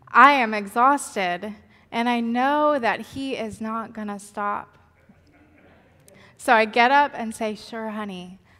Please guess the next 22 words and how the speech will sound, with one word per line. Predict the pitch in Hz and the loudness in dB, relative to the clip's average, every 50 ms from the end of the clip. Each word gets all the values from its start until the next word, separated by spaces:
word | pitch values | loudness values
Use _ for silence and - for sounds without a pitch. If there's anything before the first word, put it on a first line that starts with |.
| _ _ | _ _
Thank | - 220 226 220 - | -8 -8 -8 -6 -8
you | 247 233 | -12 -10
for | 240 233 | -6 -2
asking | 208 208 208 202 - - - 214 202 196 | 0 0 0 -2 -4 -10 -14 -12 -10 -8
nicely." | 202 196 190 190 - - 185 180 175 175 190 - _ - - - | -6 -6 -8 -8 -10 -12 -12 -12 -12 -14 -16 -18 _ -20 -20 -20
<laughs> | - - _ - | -20 -20 _ 2
I | - - - - 262 359 349 | 2 4 8 8 8 8 8
go | 233 - 392 285 277 285 302 311 269 - - | 6 6 8 8 10 10 8 6 4 4 4
into | 247 285 277 294 - 359 339 294 | 4 4 4 4 4 6 6 6
his | 339 359 269 254 247 247 | 6 4 2 0 0 -4
room, | 240 254 262 262 262 262 254 247 240 220 | 0 2 2 4 4 2 0 -2 -8 0
get | 247 240 240 247 | 2 2 2 2
his | 247 262 233 247 | -2 -8 -8 -6
water | 226 214 214 208 214 208 | -4 -4 -2 -4 -6 -4
cup, | - 233 208 202 - | 0 0 0 0 0
and | - 214 214 208 | -8 -10 -10 -6
bring | 208 214 214 214 | -8 -8 -6 -6
it | 208 - - | -8 -10 -6
back. | - 190 190 190 - - - - - _ _ _ _ _ _ _ _ _ _ _ - - _ _ _ _ _ _ _ _ _ _ _ _ _ _ | -2 0 0 0 -2 -4 -12 -20 -20 _ _ _ _ _ _ _ _ _ _ _ -20 -20 _ _ _ _ _ _ _ _ _ _ _ _ _ _
And | - 254 262 269 | 0 0 2 2
that's | 285 285 277 - - - | 0 -2 -2 -6 -18 -20
funny, | - - 277 302 330 311 254 196 190 196 208 214 | -10 -8 -6 -6 -4 -6 -6 -8 -8 -10 -12 -14